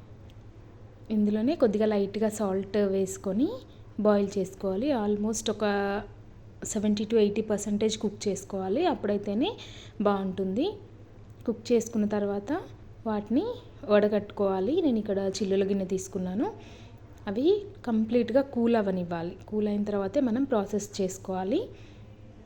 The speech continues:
కంప్లీట్గా చల్లారిపోవాలి. మనం అవి కుక్ అయిన తర్వాత అలాగే వదిలేస్తే ఇంకా ఎక్కువగా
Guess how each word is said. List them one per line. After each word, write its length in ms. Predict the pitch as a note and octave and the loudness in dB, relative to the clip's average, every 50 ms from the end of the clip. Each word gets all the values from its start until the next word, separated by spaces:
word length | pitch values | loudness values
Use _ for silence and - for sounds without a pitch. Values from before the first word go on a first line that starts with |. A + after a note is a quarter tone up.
| - - - - - - - - - - - - - - - - | -20 -20 -18 -18 -18 -20 -20 -20 -20 -18 -18 -18 -18 -12 -4 -2
కంప్లీట్గా 540 | A3 G3+ G3+ G#3+ A3+ G#3+ G#3+ A3 G#3 B3+ E4 G4+ G4 - | 0 0 0 2 0 0 0 0 0 0 0 0 0 0
చల్లారిపోవాలి. 800 | C4 A3+ A3 G#3 G3+ G3 G3+ - G3+ G3 F#3+ F#3+ F#3 F#3+ B3 E4+ E4+ E4+ | 2 2 2 2 0 0 -2 -2 0 0 2 2 0 2 0 0 2 2
మనం 340 | C#4+ A#3 A3+ A3+ A3+ A3+ A#3 | 2 2 2 2 0 0 0
అవి 200 | A3 G#3 G#3 G#3+ - | 0 0 -2 -2 -2
కుక్ 200 | A#3 G#3+ - C4 C4 | -6 -2 0 2 2
అయిన 120 | C4+ B3+ B3+ | 4 4 2
తర్వాత 260 | B3 A#3+ A#3 A#3+ B3+ A3+ | 0 -2 -2 -2 -2 -2
అలాగే 260 | G#3+ G#3 A3 A3 B3 B3 A3+ | 0 0 0 2 4 4 4
వదిలేస్తే 460 | G#3 F#3 G#3 A3 A3 A3 - C#4+ C4+ A#3 | 2 2 2 2 2 2 4 4 4 4
ఇంకా 140 | G#3+ A#3+ A#3 A3 | 4 2 2 0
ఎక్కువగా 260 | A3+ - A3+ A3+ B3 | 0 -2 2 2 2